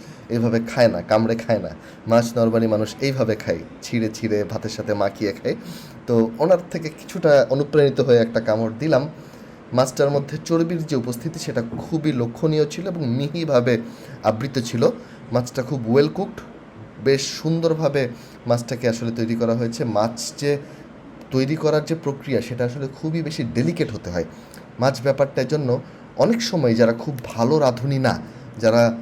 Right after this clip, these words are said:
বাসায় রাঁধুনি হন, মানে, জেন্ডার নিউট্রাল শব্দটা আমি বলছি actually, যারা বাসায় রান্না করতে পছন্দ করেন, তারা অনেক সময় মাছে হাত দিতে চান না, কারণ মাছটা বেশ ডেলিকেট একটা খাবার। তাই এইখানের মাছটা নিয়ে আমার আসলে অবজারভেশন হচ্ছে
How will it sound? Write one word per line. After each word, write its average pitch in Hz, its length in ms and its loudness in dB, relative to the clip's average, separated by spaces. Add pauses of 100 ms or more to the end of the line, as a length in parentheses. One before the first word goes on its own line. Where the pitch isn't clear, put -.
(440)
বাসায় 147 420 2 (460)
রাঁধুনি 123 400 2
হন, 131 200 0 (160)
মানে, 110 140 0 (140)
জেন্ডার 139 280 2 (180)
নিউট্রাল 123 340 0
শব্দটা 117 400 -2
আমি 101 180 -4
বলছি 95 260 -8
actually, 110 360 -4 (580)
যারা 120 160 6 (100)
বাসায় 165 320 4
রান্না 143 200 4
করতে 147 360 -4
পছন্দ 185 300 -2 (140)
করেন, 104 200 0 (400)
তারা 135 200 4
অনেক 147 180 -2
সময় 139 180 0 (120)
মাছে 170 320 -4
হাত 123 180 -2
দিতে 117 200 -2
চান 98 120 2
না, 92 120 -2
কারণ 113 240 2 (380)
মাছটা 127 380 0
বেশ 117 180 0 (140)
ডেলিকেট 156 400 0
একটা - 180 -8
খাবার। 92 200 -4 (560)
তাই - 180 6 (500)
এইখানের 175 420 0
মাছটা 127 320 2
নিয়ে 113 200 4
আমার 104 200 4
আসলে 110 220 -2
অবজারভেশন 113 540 -2
হচ্ছে 117 180 -8